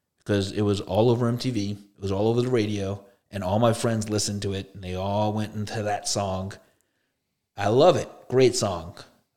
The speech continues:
But I'm just like, I'm done hearing it for a lifetime unless it's live.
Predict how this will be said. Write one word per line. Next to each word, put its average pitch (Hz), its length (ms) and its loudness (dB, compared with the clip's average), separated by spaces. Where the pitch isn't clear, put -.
But 101 100 -6
I'm 117 80 -6
just - 160 -4
like, 113 160 -2
I'm 147 160 0
done 185 180 6
hearing 135 320 4
it 98 100 -6
for - 120 -6
a 82 60 -6
lifetime 92 500 -8
unless 120 340 2
it's 110 140 -6
live. 87 420 -6